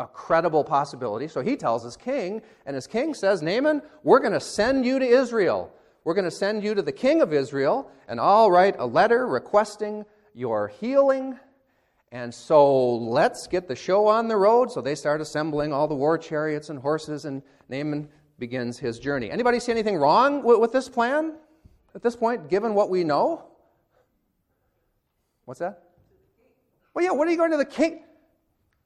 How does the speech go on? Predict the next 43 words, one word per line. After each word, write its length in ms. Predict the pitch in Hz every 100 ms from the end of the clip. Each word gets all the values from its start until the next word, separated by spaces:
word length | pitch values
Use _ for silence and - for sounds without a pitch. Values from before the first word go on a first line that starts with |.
| _ _ _ _ _ _ _
Don't 200 | 196 247
you 60 | 277
remember 360 | 214 180 247 247
what 180 | 208
the, 140 | 202 151 -
the 120 | 147 147
girl 300 | 175 233 220
said? 280 | 202 208
It's 160 | 208 -
the 140 | -
prophet 960 | - - - - 254 302 - 185 - - - - 139 - 175
<laughs> 480 | - _ _ _ -
in 220 | 156 160
Samaria, 500 | 160 185 208 240 180
not 380 | 165 180 180 - _ -
the 100 | 180
king. 560 | 180 - 247 110 87 104 _ _ _ _ _ _ -
Well, 140 | 127
why 160 | 120 135
do 60 | 151
you 60 |
suppose 400 | 143 - 139 135
they 120 | 131
operate 420 | 120 120 117 107 98
this 180 | 98
way? 160 | 107 101
Maybe 240 | 107 123
because 300 | 131 127 123
some 160 | - 123
people 240 | 127 117
think 260 | 110 123 120
that, 140 | 113
well, 360 | 107 120 120 - _ _ _ -
uh, 240 | 113 107 98 _ _ _ _ _ _ _ _ _ _ 90 _ 82 80
you 100 | 117
know, 180 | 104 98
that, 240 | 104 101
that, 160 | 104 104
that 300 | 110 110 -
healing 420 | 202 214 175 143
and 80 | 139
restoration 640 | 151 151 139 143 139 135
is 240 | 123 110